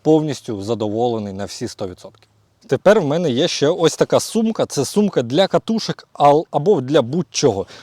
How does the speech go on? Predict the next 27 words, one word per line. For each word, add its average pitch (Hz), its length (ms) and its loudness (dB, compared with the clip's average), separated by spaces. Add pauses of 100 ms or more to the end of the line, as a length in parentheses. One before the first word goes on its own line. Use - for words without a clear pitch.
От 139 140 0 (240)
в 139 40 -4
мене 190 240 4
в 131 60 -4
цій - 180 -4
сумці 262 460 -4 (480)
якраз 175 520 4
лежать 139 500 2 (400)
всі 185 520 0 (960)
товари, 156 380 6
які 127 240 2
я 139 140 4
замовив 120 800 0
мілочовку 120 560 0
з - 120 -16
Тему. 104 320 -2 (480)
Ось 135 160 -4
така - 220 -4
велика 120 340 0
сумка, 185 380 -4
бачите, 113 420 -6
якщо 104 360 -4 (280)
порівняти 123 580 0 (240)
зі 127 180 0
мною, 147 320 2
то 123 100 -12
сумка 117 420 -6